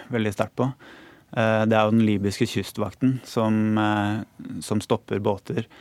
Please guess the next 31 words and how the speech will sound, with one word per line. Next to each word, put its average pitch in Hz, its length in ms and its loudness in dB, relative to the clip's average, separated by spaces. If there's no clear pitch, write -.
eh, 104 360 0
i 127 220 2
internasjonalt 107 460 0
farvann 110 440 -2
og, 107 360 -2
og 104 280 -4
tvinger 107 280 0
dem 98 100 -4
tilbake 98 260 -6
til 101 120 -4
Libya. 101 340 -2
Det 117 80 4
er 110 120 6
jo, 113 100 4
jeg - 180 -6
har 117 80 2
snakket 120 220 2
med 113 120 0
flere 107 320 0
som 107 420 -2
hadde 110 180 0
prøvd 101 320 0
å, 104 320 -2
å 104 400 -4
komme 104 240 -2
seg 101 160 -8
fra 107 100 2
Libya 101 380 -2
i - 20 0
båt 101 480 -4
tidligere, 113 460 0